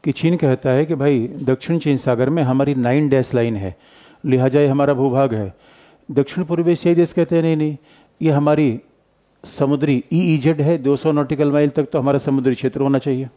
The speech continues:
लेकिन चीन इस बात को मानने को तैयार नहीं है और साउथ चाइना सी में पूरा उसने मिलिटराइजेशन कर लिया है, अपने सैनिक अड्डे बना लिए हैं। तो चाइना तो बाकायदा, अब ऐसा नहीं कि चाइना केवल व्यापार ही कर रहा है, चाइना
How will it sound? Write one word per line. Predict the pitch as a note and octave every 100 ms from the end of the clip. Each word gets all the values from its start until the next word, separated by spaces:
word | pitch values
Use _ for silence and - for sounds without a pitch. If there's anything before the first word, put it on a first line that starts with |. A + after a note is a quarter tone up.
| _ - _ _ _ _ - - _ -
लेकिन | C#3 G#3
चीन | G3 F3
इस | F3
बात | D3 D#3
को | - E3+
मानने | C3+ C3
को | D3
तैयार | D3+ C3 B2
नहीं | A#2+ G#2 E2+
है | E2 _ _ _ _ _ _
और | - B2+
साउथ | C#3 C3+
चाइना | D3+ C#3 C#3
सी | - C3
में | C#3+
पूरा | C#3+ C3 B2+
उसने | A#2+ B2+
मिलिटराइजेशन | A#2+ A#2+ - A#2+ A#2 B2
कर | A#2 A2
लिया | A#2 A2+
है, | A2+ A2+ - - -
अपने | - A2 A#2+
सैनिक | B2 A#2
अड्डे | A#2 A#2
बना | B2 B2
लिए | A#2+ A#2 A2
हैं। | A2 G#2+ _ - - - _ -
तो |
चाइना | C#3+ C#3 C3+ D3
तो | D#3
बाकायदा, | C3+ C3 C3+ C3+ C3 A2 -
अब | D#3+ B2
ऐसा | A#2 D3
नहीं | C#3+ C#3+
कि | C#3+
चाइना | - C3 C3+
केवल | C3+ C#3 C#3 C3 - _ -
व्यापार | B2 B2 B2+ B2+
ही | C3+
कर | -
रहा | A#2 A2
है, | C3 D3+ _ _ _ _ -
चाइना | A2 G#2+ C3+